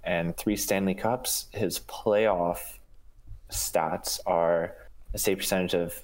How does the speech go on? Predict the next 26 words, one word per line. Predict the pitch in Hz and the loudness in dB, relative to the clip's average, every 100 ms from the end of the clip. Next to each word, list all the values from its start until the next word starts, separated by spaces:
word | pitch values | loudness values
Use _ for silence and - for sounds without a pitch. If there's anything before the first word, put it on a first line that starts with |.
| - - | -12 -4
nine | 98 90 90 | 0 0 0
point | 98 87 | 0 2
one | 87 87 | 2 4
eight | 90 | 4
as | 87 90 | 4 4
well, | 95 101 117 117 | 4 4 4 2
and | 87 85 85 85 | 0 0 0 2
goals | 92 | 2
against | 92 85 95 | 2 2 2
average | 98 104 98 | 2 2 0
of | 82 - - - - - - | -2 -4 -8 -12 -14 -14 -6
two | - 104 | -4 0
point | 98 90 - | 0 -2 -2
three | - 90 87 | -2 2 4
eight, | 101 147 - - - - - - - - - - | 4 2 -4 -14 -16 -20 -14 -12 -12 -14 -10 0
and | 90 87 87 85 | 2 2 0 0
five | 92 92 95 - - - - | 2 4 2 -4 -10 -12 -10
career | - 98 92 | 0 2 2
playoff | - 95 92 87 | 2 2 4 2
shutouts | - - 92 85 - - - - - - - - - - 95 | 0 0 2 2 0 -4 -6 -6 -12 -20 -14 -14 -14 -8 -2
in | 92 | 0
a | 85 87 87 - | 0 0 0 -2
thirteen-year | 110 101 - 101 95 92 87 87 85 90 - - - | -2 -2 -2 0 2 2 2 2 2 0 -6 -16 -16
career | - - 92 80 78 - - - - 90 | -8 0 0 2 -2 -4 -10 -16 -10 -4
with | 92 - | -4 -2
the | 78 80 87 | 0 2 0